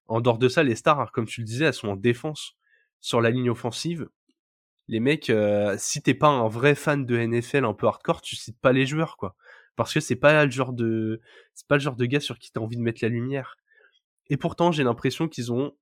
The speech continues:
malheureusement, cette même limite que les deux, trois dernières années, où les résultats vont être là en saison régulière, et où il va manquer un peu, euh, ce go-to guy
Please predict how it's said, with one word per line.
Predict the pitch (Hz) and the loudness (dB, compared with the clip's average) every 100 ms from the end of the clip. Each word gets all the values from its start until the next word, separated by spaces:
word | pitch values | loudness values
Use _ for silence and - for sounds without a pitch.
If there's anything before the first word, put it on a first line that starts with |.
| _ _ _ _ _ | _ _ _ _ _
malheureusement, | 117 120 131 127 110 107 107 _ _ _ _ _ _ _ _ | -2 0 0 0 -2 -4 -6 _ _ _ _ _ _ _ _
cette | - 131 - | -10 -8 -4
même | 135 139 | -2 0
limite | 135 135 135 135 - - | 0 -2 -4 -6 -16 -6
que | 117 | -4
les | 110 110 | -2 -2
deux, | 107 127 | 0 -2
trois | - 135 127 | 0 0 2
dernières | 123 120 110 107 | 2 0 -6 -4
années, | 107 107 123 _ _ _ _ _ _ _ _ _ _ _ | -4 -4 -8 _ _ _ _ _ _ _ _ _ _ _
où | 139 | -2
les | 127 | 2
résultats | 123 127 127 143 | 2 2 0 2
vont | 135 127 | 2 2
être | 113 | 0
là | 143 | -2
en | 131 | -4
saison | - 127 123 | -4 -4 -2
régulière, | 120 117 113 113 113 135 - _ _ _ _ _ _ _ _ _ _ _ - | 0 -2 -4 -4 -4 -4 -14 _ _ _ _ _ _ _ _ _ _ _ -6
et | 127 | -2
où | 127 | 0
il | 120 | 2
va | 127 156 | 4 4
manquer | 131 127 139 135 143 | 4 -2 0 0 0
un | 123 113 | -4 -4
peu, | 131 135 117 | 0 2 0
euh, | 107 | -2
ce | - 107 | -4 -6
go-to | 101 131 - 127 | -2 -2 -2 0
guy | 120 127 123 | 2 2 -2